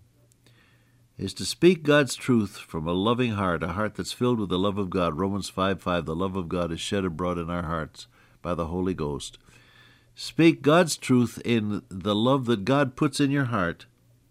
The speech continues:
so that the other person can grow up not to your standard, but to Christ, grow up into Christ.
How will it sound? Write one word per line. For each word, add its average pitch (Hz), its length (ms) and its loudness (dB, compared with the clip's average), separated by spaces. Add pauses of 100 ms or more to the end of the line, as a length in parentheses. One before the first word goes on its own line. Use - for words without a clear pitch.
(600)
so 131 180 2
that 131 120 2
the 127 160 2
other 180 200 6
person 123 400 2
can 120 200 0
grow 156 320 4
up 135 200 4
not 147 380 0 (520)
to 139 100 8
your 190 240 10
standard, 123 580 2
but 143 160 0
to 151 60 -4
Christ, 196 500 2
grow 143 240 2
up 139 220 2 (440)
into 190 300 10
Christ. 202 680 2